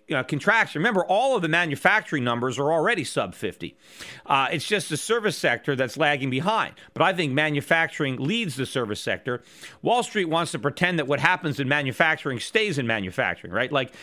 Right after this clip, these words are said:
"Oh, don't worry about these problems. They're contained to the manufacturing sector, so don't have to worry about 'em," right? They're as contained as the sub-, as the mortgage problems were contained to subprime, right?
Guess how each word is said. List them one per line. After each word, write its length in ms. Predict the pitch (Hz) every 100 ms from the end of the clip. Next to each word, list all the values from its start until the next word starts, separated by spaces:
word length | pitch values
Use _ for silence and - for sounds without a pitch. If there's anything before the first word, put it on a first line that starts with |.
| -
"Oh, 220 | - 202 -
don't 260 | 190 196
worry 160 | 190 208
about 180 | 165 135
these 160 | 139
problems. 380 | - 202 151 117
They're 120 | 151
contained 800 | 147 143 131 - 208 208 131 107 - -
to 80 | 143
the 40 |
manufacturing 640 | 139 160 147 190 196 - 135
sector, 340 | - 101 85
so 140 | -
don't 40 | 165
have 140 | 147
to 60 | 123
worry 160 | 196
about 200 | 170 92
'em," 100 | - -
right? 180 | 147 - -
They're 140 | 208 226
as 120 | -
contained 560 | 160 135 175 185 180
as 100 | 147
the 80 | 123
sub-, 300 | 135 220 220
as 140 | 139 117
the 60 | 135
mortgage 420 | 196 254 160 -
problems 320 | 131 117 117
were 80 | 139
contained 480 | 135 127 165 180 156
to 60 |
subprime, 600 | - 175 131 180 240 170 - _ _
right? 240 | 123 131